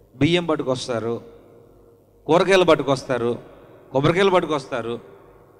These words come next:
కొన్ని కొన్ని చర్చిలకైతే క్యాండిల్స్ పట్టుకెళ్తారు,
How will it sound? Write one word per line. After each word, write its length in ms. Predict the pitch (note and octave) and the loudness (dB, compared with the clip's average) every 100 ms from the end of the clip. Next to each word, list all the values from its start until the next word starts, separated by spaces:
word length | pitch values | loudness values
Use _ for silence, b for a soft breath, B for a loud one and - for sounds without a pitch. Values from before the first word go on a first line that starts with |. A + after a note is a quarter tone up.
| _ _ | _ _
కొన్ని 180 | D#3+ E3+ | -2 0
కొన్ని 260 | F3 D#3+ F3+ | -2 -2 -6
చర్చిలకైతే 580 | F#3 F3 E3+ E3+ E3 | -4 -6 -4 -4 -4
క్యాండిల్స్ 480 | D#3 C3 C#3+ E3+ F3+ | -2 0 0 0 -2
పట్టుకెళ్తారు, 640 | D#3+ C3+ C3 C3 A#2+ A#2 | -4 -2 -4 -2 -2 -2